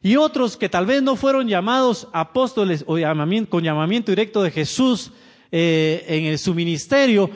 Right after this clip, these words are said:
pero fueron puestos como apóstoles, como, eh, Santiago y Judas, que son un libro de nuestra Biblia, también se les consideraba apóstoles. Estamos aquí.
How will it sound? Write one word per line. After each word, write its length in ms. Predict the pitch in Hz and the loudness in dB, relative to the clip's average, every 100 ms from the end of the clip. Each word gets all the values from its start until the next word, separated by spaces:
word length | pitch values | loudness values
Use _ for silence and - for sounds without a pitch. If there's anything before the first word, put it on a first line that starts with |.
| - - | -12 -10
pero 220 | 185 170 | -4 -2
fueron 280 | 160 247 233 | 2 2 2
puestos 360 | 233 233 240 180 | 2 0 0 -2
como 240 | 190 170 | -2 -2
apóstoles, 680 | 151 - 254 226 196 170 139 | -2 0 0 0 -2 -2 -2
como, 540 | 165 156 147 - _ _ _ - | -4 -2 -4 -8 _ _ _ -6
eh, 760 | 151 147 143 139 135 131 127 135 | -2 0 0 0 0 0 -2 -4
Santiago 720 | - 156 151 240 247 202 160 202 | -4 -4 0 0 2 2 0 -2
y 180 | 170 | -4
Judas, 920 | 135 277 302 214 127 - - - - _ _ _ _ _ _ _ _ _ _ _ _ - | -2 2 2 2 -2 -8 -12 -14 -18 _ _ _ _ _ _ _ _ _ _ _ _ -10
que 100 | 117 | -4
son 180 | 156 | -2
un 140 | 165 147 | -2 0
libro 280 | 202 190 147 | 0 0 0
de 60 | |
nuestra 260 | 131 127 131 | -4 -4 -4
Biblia, 360 | 226 202 117 | -4 -4 -6
también 320 | 123 123 160 147 | -4 -4 -4 -4
se 140 | 143 | -4
les 100 | 131 | -2
consideraba 540 | 135 117 123 117 131 | -4 -6 -4 -2 -2
apóstoles. 640 | 120 190 196 127 101 - _ _ _ _ _ _ _ _ _ _ _ _ _ _ _ _ | -2 -2 -4 -6 -12 -14 _ _ _ _ _ _ _ _ _ _ _ _ _ _ _ _
Estamos 440 | 143 247 294 110 110 | -2 0 2 0 -4
aquí. 200 | 95 | -10